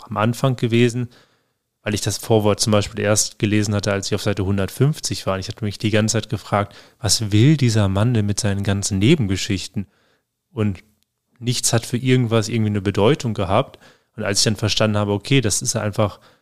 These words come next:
diese Erzählweise schafft auch gleichzeitig diese, dieses Chaos. Und ich finde, diese Erzählweise schafft auch einfach dieses Gefühl von,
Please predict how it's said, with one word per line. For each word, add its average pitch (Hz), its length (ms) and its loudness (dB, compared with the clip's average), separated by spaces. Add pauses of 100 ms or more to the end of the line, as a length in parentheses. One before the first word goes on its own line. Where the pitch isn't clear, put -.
(240)
diese 104 180 0
Erzählweise 107 800 2
schafft - 340 -2
auch - 140 -6
gleichzeitig 104 720 -2
diese, 98 400 -4
dieses 92 340 -6
Chaos. 123 840 0 (720)
Und 104 420 -4 (480)
ich - 120 -16
finde, 110 180 4
diese 104 200 0
Erzählweise 104 520 0
schafft 110 300 -2
auch 110 80 -2
einfach 104 220 -2
dieses 101 320 -4
Gefühl 110 400 -2
von, 104 280 0